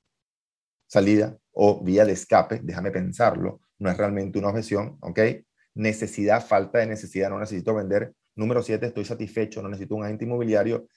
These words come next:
Y el número ocho, compromiso. Tráeme el comprador y te pago la comisión. Les puedo garantizar que solamente existen ocho. Ahí realmente, Daniel, sería un gran atajo de ponerse a buscar en YouTube cuántas objeciones existen. Aquí están las ocho. El punto es entrenarse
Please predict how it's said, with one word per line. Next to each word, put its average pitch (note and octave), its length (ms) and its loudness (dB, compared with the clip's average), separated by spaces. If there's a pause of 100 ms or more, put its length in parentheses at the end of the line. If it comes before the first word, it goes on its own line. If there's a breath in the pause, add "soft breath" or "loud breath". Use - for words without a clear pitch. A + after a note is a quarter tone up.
Y - 80 -4
el G#2+ 60 0
número G#2+ 200 0
ocho, G2+ 220 -2
compromiso. F#2+ 800 -2 (440)
Tráeme G2+ 280 2
el A#2 80 -2
comprador F#2+ 340 0
y F#2 60 -6
te - 80 -4
pago - 180 -2
la - 100 -4
comisión. - 460 -12 (840)
Les G#2 100 -8
puedo A2+ 240 2
garantizar C3 840 2 (240)
que G#2+ 100 -8
solamente G#2 460 -2
existen A#2 400 -6
ocho. G2+ 300 -8 (280)
Ahí G2+ 180 2
realmente, A2+ 400 0
Daniel, G#2+ 220 0
sería G2+ 240 0
un G#2+ 180 -4
gran A2 260 4
atajo G#2+ 440 0 (320)
de G#2+ 80 -2
ponerse F#2+ 320 -4
a A2 40 0
buscar G2+ 300 0
en G2 120 -6
YouTube G2 360 -4
cuántas G2 320 2
objeciones G#2 320 -2
existen. A2 460 -8 (200)
Aquí F#2+ 180 -10
están G2+ 180 -4
las G2+ 100 -2
ocho. - 400 -4
El F#2 140 -8
punto G2 340 -2
es A#2+ 240 0 (840)
entrenarse G#2+ 720 -4